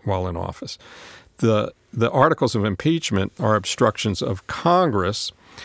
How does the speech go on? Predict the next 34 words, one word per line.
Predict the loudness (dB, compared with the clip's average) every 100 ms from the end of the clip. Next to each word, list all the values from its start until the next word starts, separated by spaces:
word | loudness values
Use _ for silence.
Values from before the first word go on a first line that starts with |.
| -20 -20 _ -2
um, | 0 2 0
and | 0 2
they | 2
do | 2 4
re-, | 4 0 -2 -6 -2
uh, | -2
reflect, | -2 -8 -2 0 0 0 0 0 -2
as | 0 0 -2
the | -2 -2
questioner, | 0 0 0 -2 -2 0 -2 -6
um, | -4 -4 -4 -4
asked, | 0 0 0 -2 -6 -12 -20 -20 -20 -20 _ -2
uh, | 0 0 -2
the | -2 0 0 -2 _ -10
abuse | -6 -2 0 0
of | -6
power. | -2 0 2 0 -4 _ -4
Uh, | -4
one | 0 0 0
thing | 0 2
that | 2
a |
lot | 2
of | 0
people | 0 0
don't | 0 -2 0
notice | 0 2 0 -4 -12 -20 -20 -12 -2
is | -2 2
that | 2 2
Article | 4 2 2 -2
two, | -2 0 2 2
which | 0 0
is | 0 0 -2 -4
the | -2 0 0 -4